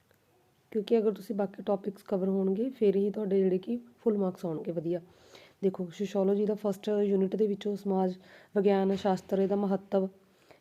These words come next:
ਠੀਕ ਹੈ, ਤੇ ਇਹ most important question ਨੇ। ਤੇ nature of sociology, ਸਮਾਜ ਸ਼ਾਸਤਰ ਵਿਗਿਆਨ ਹੈ ਜਾਂ ਨਹੀਂ। ਸ਼ਾਰਟ ਕੁਐਸਚਨਸ ਨੇ ਇਹਦੇ ਵਿੱਚ। ਚਾਰਲਸ ਕੂਲੇ ਜਾਂ ਮੀਡ ਦਾ ਸਮਾਜੀਕਰਨ ਦਾ ਸਿਧਾਂਤ, ਠੀਕ ਹੈ।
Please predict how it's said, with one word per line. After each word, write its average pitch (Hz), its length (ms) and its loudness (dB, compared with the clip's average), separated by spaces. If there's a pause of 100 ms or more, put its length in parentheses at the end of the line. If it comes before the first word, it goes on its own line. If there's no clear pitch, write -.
(140)
ਠੀਕ 226 220 -4
ਹੈ, 247 120 -2 (340)
ਤੇ 202 300 4
ਇਹ 208 60 2
most 202 300 0
important 202 320 0
question 196 280 -2
ਨੇ। 233 160 -2 (580)
ਤੇ 208 240 4
nature 208 360 2
of 196 120 -4
sociology, 208 540 0 (140)
ਸਮਾਜ 196 200 0
ਸ਼ਾਸਤਰ 196 340 -2
ਵਿਗਿਆਨ 190 320 2
ਹੈ 190 200 0
ਜਾਂ 202 160 0
ਨਹੀਂ। 196 280 2 (1200)
ਸ਼ਾਰਟ 196 280 2
ਕੁਐਸਚਨਸ 202 420 -2
ਨੇ 202 100 2
ਇਹਦੇ 202 140 0
ਵਿੱਚ। 214 280 -2 (480)
ਚਾਰਲਸ 202 380 2
ਕੂਲੇ 202 420 4
ਜਾਂ 208 200 2
ਮੀਡ 196 360 4
ਦਾ 208 140 4
ਸਮਾਜੀਕਰਨ 202 560 0
ਦਾ 196 100 4
ਸਿਧਾਂਤ, 208 520 -2 (320)
ਠੀਕ 226 200 -10
ਹੈ। 254 100 2